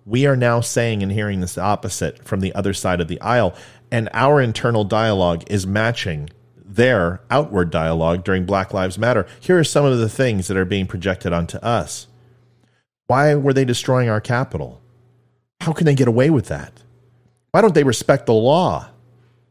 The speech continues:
Things aren't that bad. Could you imagine if a bunch of black people did that? They aren't all bad. Some are respectfully protesting and peacefully.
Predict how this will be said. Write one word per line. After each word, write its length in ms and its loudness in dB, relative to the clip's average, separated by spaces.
Things 260 4
aren't 180 0
that 220 -2
bad. 480 0
Could 140 -4
you 80 6
imagine 400 4
if 60 4
a 60 2
bunch 220 -2
of 100 -2
black 300 -2
people 260 2
did 180 0
that? 300 0
They 120 2
aren't 220 4
all 120 4
bad. 380 2
Some 200 0
are 100 2
respectfully 600 2
protesting 720 0
and 80 -4
peacefully. 720 2